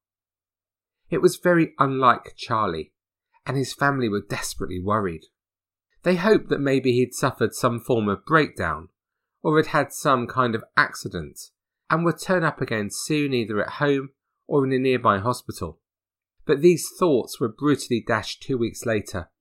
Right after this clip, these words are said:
when Charlie's body was found dumped in a garage inspection pit at the complex in the disused warehouse in Kilburn where he lived. Even more horrifically, it was clear to detectives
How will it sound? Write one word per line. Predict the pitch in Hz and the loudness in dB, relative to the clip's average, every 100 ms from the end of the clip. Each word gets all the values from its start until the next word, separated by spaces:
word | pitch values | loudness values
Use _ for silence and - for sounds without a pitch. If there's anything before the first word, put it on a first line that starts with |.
| _ _ _ _ | _ _ _ _
when | - 104 | -4 -4
Charlie's | - 139 131 110 - | 0 4 4 2 -2
body | 117 101 95 82 - | -2 0 -2 -4 -12
was | 98 | -10
found | - 110 92 92 | -2 -2 0 0
dumped | 104 104 - - _ _ _ _ | 0 0 -10 -20 _ _ _ _
in | 104 | -8
a | 101 | -6
garage | - 107 104 90 | -4 -2 -2 -2
inspection | 98 90 - 117 - - 95 | -8 -8 -6 -6 -6 -10 -10
pit | 104 117 - - _ _ _ _ - | -6 -6 -8 -18 _ _ _ _ -10
at | - | -10
the | - | -8
complex | - - 120 - 101 - - | -8 -4 -4 -4 -6 -6 -8
in | 98 | -4
the | 92 | -4
disused | 90 - - 104 92 - | -6 -8 -4 -4 -4 -4
warehouse | 98 87 92 85 - | -4 -2 -2 -4 -8
in | 82 | -14
Kilburn | - 110 95 101 | -8 -8 -6 -6
where | 92 92 | -4 -4
he | 82 85 92 | -6 -8 -8
lived. | 87 - _ _ _ _ _ _ _ _ | -8 -16 _ _ _ _ _ _ _ _
Even | - 170 156 151 | 2 2 4 4
more | 147 107 | 4 4
horrifically, | 123 120 127 - - 85 78 _ _ _ _ _ _ _ | 2 2 0 -6 -8 -8 -8 _ _ _ _ _ _ _
it | 147 | 0
was | 135 131 | 0 -2
clear | - - 147 139 | -8 -4 2 2
to | - | 0
detectives | - 107 - 139 - - 90 - - | -10 -12 -8 -8 -8 -8 -6 -8 -16